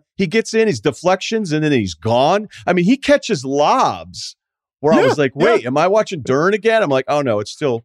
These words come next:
Speaker 1: Procida." So, I don't
Speaker 2: No,
Speaker 1: know.
Speaker 2: it's, it's like, uh, it's like a Mario Hezonja starter kit, kind of.
Speaker 1: No,
Speaker 2: And
Speaker 1: don't do
Speaker 2: someone
Speaker 1: that.
Speaker 2: took Mario, took Mario at five or whatever. You know, if we're taking Procida, you know, Procida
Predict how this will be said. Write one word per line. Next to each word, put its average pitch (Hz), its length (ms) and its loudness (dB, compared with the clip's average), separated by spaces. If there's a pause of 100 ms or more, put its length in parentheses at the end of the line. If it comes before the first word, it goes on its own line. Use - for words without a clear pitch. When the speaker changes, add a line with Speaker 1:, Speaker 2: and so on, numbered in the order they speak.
(160)
Speaker 1:
Procida." 175 580 -2 (480)
So, 90 320 -4
I 95 140 0
don't - 100 0
Speaker 2:
No, 262 120 4
Speaker 1:
know. 233 60 2
Speaker 2:
it's, 196 240 -2
it's 208 220 -2
like, 220 480 -2
uh, 147 640 -2 (1200)
it's 180 240 -2
like 190 320 0 (220)
a 170 100 2
Mario 165 540 0
Hezonja 151 480 -4
starter 147 340 -8
kit, 220 240 -4 (240)
kind 240 300 0
of. 262 80 2
Speaker 1:
No, 117 260 2
Speaker 2:
And 123 80 -2
Speaker 1:
don't 160 240 2
do - 100 -12
Speaker 2:
someone 139 160 2
Speaker 1:
that. 107 120 0
Speaker 2:
took 170 100 -8
Mario, 185 400 0 (540)
took 254 160 -2
Mario 208 480 2
at 180 100 -4
five 196 560 -2
or 170 100 -4
whatever. 170 640 -2
You 185 120 -2
know, 196 80 2
if 185 100 -6
we're 220 100 -2
taking 220 340 -2
Procida, 180 680 -2
you 165 120 -4
know, 156 220 -2
Procida 170 680 -4